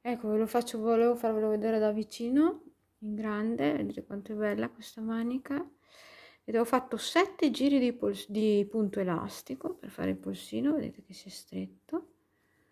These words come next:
E questa è la nostra manica. Quindi andiamo ad eseguire tutte e due le maniche in questo modo, dopodiché, eh, il nostro bel pull è terminato.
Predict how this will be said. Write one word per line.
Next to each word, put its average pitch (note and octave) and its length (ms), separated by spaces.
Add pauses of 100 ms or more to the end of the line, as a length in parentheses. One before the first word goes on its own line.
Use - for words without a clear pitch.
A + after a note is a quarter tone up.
(600)
E E4 80
questa A3 340
è G3+ 100
la F#3 140
nostra F#3 380
manica. - 480 (1600)
Quindi G3+ 320
andiamo G#3+ 400
ad G#3 100
eseguire G#3+ 520
tutte A3+ 240
e - 20
due G#3 160
le A3 100
maniche G3+ 380
in G#3+ 80
questo B3 320
modo, F3+ 320
dopodiché, G3+ 680
eh, F#3 480
il F#3+ 60
nostro G3 320
bel G3+ 180
pull F#3+ 240
è G3 280
terminato. F#3+ 880